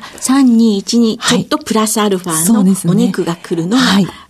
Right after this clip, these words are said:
Speaker 1: 筋肉を作ってる時。
Speaker 2: そうですね。
Speaker 1: はい。
Speaker 2: あるいは私のようにこう、マラソンのように持久力を高めている時期という時は、少し持久力の元になる炭水化物、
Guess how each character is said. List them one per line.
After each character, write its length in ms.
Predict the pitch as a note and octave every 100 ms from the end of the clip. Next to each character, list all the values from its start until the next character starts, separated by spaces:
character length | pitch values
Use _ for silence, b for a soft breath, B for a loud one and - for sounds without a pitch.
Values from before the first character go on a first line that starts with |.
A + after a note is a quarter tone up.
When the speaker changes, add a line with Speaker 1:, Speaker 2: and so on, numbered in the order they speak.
| _
Speaker 1:
筋 160 | - B3
肉 280 | G#3+ - G3
を 40 |
作 300 | G3 - -
っ 20 |
て 220 | G#3+ - -
る 100 | -
時。 120 | -
Speaker 2:
そ 200 | - G#3
う 40 | F#3+
で 80 |
す 140 | F#3+ A3
ね。 240 | F3 E3+
Speaker 1:
は 300 | - G3 F#3+
い。 120 | F3 -
Speaker 2:
あ 100 | B3
る 100 | D#4+
い 60 |
は 260 | C4+ G#3+ F#3+
私 260 | - G#3
の 60 | A3+
よ 60 | A3+
う 20 |
に 80 | G3+
こ 220 | F3+ F3
う、 40 |
マ 80 | E3+
ラ 100 | F3+
ソ 120 | F#3
ン 40 | F3+
の 60 |
よ 40 | E3
う 20 |
に 40 |
持 100 | -
久 240 | - A#3+ A#3+
力 840 | G3+ - F3 E3 D#3+ D3 C#3+ C#3 -
を 200 | G#3 F#3+
高 240 | E3+ G#3+
め 140 | A3
て 140 | G#3+ F3+
い 120 | D#3+
る 100 | D#3
時 140 | -
期 160 | - -
と 100 | F3+
い 20 |
う 40 | E3+
時 280 | G#3 -
は、 180 | C#4 D#4
少 180 | - B3+
し 140 | -
持 120 | F3 -
久 200 | - G3+
力 240 | F#3+ F3
の 120 | E3+
元 240 | E3+ F3 F#3
に 100 | F#3+
な 100 | F#3
る 80 | F3
炭 240 | F3 G3+
水 200 | - A3+
化 140 | G#3+ G#3+
物、 300 | G3 -